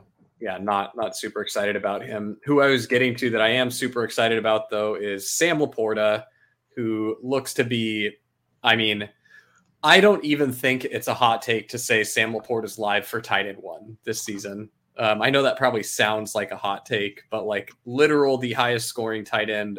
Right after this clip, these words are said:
overall in the season is in his range of outcomes. Um, he's not the favorite for it. You know, I'd, I'd still take Kelce over him for that, but, uh, squarely, squarely in his range. He looks awesome.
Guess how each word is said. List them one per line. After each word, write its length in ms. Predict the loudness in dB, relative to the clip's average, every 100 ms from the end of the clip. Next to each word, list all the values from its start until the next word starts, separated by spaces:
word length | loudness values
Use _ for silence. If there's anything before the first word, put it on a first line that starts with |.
| -8
overall 420 | -4 -2 0 0 -2
in 60 |
the 80 | -4
season 540 | -8 -8 -6 -6 -8 -8
is 220 | -8 -4
in 100 | -4
his 180 | -4 -2
range 260 | -2 -2
of 60 | 0
outcomes. 800 | 0 0 -4 -4 -4 -8 -12 -16 _ _ _ _ -4
Um, 220 | -2 0
he's 160 | 0 4
not 160 | 4
the 80 | 4
favorite 540 | 4 4 4 2 0
for 240 | -2 2 2
it. 180 | 2 -2
You 140 | -4
know, 120 | -2
I'd, 260 | 0 0 -2
I'd 160 | -10 -6
still 240 | -2 -2
take 400 | -2 -2 -2 -4
Kelce 420 | -2 0 -2 -2
over 180 | 0 0
him 340 | -2 -2 -6 -12 _
for 140 | -4 0
that, 340 | 0 0 0
but, 260 | 0 0 2
uh, 260 | 2 2 -4 _ _ -20 -20 _ _ _ _ _ _
squarely, 720 | -8 0 6 6 6 4 2
squarely 520 | 0 0 2 4 4 4
in 80 |
his 200 | 2 0
range. 380 | 0 -2 -2 -4
He 120 | 0
looks 520 | 2 2 0 -8 -10 _ 0
awesome. 720 | 6 6 6 0 0 -2 -8